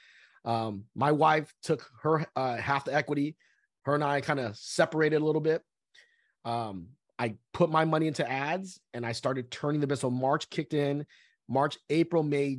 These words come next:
June, May and June, that's when I started funding loans. I started funding, I went from nothing to nine fundings a month. And all of a sudden I got to eighteen fundings a month. And that's when I wiped out all my debt. So I s-, knew it was working once that May two thousand and eighteen,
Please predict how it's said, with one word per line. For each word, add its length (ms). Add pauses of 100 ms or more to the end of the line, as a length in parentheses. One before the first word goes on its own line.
June, 480
May 340
and 100
June, 460
that's 240
when 100
I 60
started 300 (120)
funding 240
loans. 360 (260)
I 60
started 240
funding, 340
I 60
went 140
from 140
nothing 280
to 120
nine 440 (100)
fundings 260
a 60
month. 400 (1000)
And 120
all 100
of 40
a 20
sudden 140
I 60
got 100
to 160
eighteen 220
fundings 280
a 60
month. 340
And 80
that's 160
when 120
I 80
wiped 280
out 120
all 80
my 100
debt. 300 (480)
So 100
I 60
s-, 100
knew 240
it 40
was 140
working 440
once 340 (600)
that 280
May 380
two 200
thousand 640
and 300
eighteen, 600